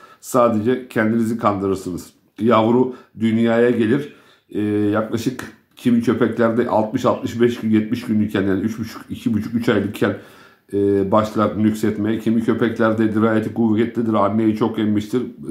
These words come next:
dirayetlidir. Bir yaşından sonra işte meraya salarsınız, köpek normalde hiçbir şey yoktur. Bu işi bilen bilir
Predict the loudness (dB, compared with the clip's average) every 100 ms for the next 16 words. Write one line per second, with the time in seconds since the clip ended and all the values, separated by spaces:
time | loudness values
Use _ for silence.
0 | -6 0 2 2 0 0 -2 -2 -14 -20
1 | -20 _ _ 0 4 4 4 2 2 2
2 | 2 2 2 0 -12 _ -12 -6 -2 0
3 | 2 0 0 2 2 0 -4 -6 -12 _
4 | _ _ -4 -2 -2 2 2 4 2 0
5 | -4 -2 2 4 4 2 -6 -8 -14 -20
6 | _ _ _ -4 2 2 2 2 2 2
7 | 2 -2 -4 -8